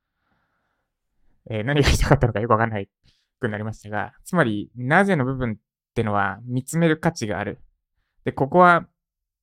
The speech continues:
なんだ。理屈じゃないんです。理屈を超えた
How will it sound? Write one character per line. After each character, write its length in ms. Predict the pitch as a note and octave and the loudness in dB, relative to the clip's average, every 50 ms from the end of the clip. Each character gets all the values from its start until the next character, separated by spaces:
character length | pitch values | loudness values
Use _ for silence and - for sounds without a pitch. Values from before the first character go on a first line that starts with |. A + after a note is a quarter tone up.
| _ | _
な 100 | - B2+ | -10 -8
ん 40 | A#2+ | -6
だ。 280 | F#2+ F2 - - - _ _ _ _ _ _ _ _ _ _ _ _ _ _ _ _ _ _ _ _ _ _ _ _ _ _ _ _ _ _ _ _ _ _ - | -6 -8 -10 -12 -20 _ _ _ _ _ _ _ _ _ _ _ _ _ _ _ _ _ _ _ _ _ _ _ _ _ _ _ _ _ _ _ _ _ _ -4
理 100 | B2 B2 | -4 -4
屈 220 | - - - - | -4 -4 -4 0
じ 60 | D#3 D#3+ | 2 2
ゃ 40 | |
な 80 | D3+ D#3 | 2 2
い 100 | D3 B2 | 0 -2
ん 140 | G2+ - G2+ | -4 -8 -12
で 80 | - | -12
す。 240 | G#2+ - - - - - | -12 -12 -14 -14 -12 -8
理 120 | B2+ C3 B2+ | -6 -6 -6
屈 260 | - - - - F#3 | -8 -6 -2 2 2
を 100 | G3 F#3 - | 2 2 2
超 120 | - F#3+ F#3 | 2 4 4
え 80 | F#3 | 4
た 240 | F3+ - F#3 F3 E3+ | 4 4 4 4 2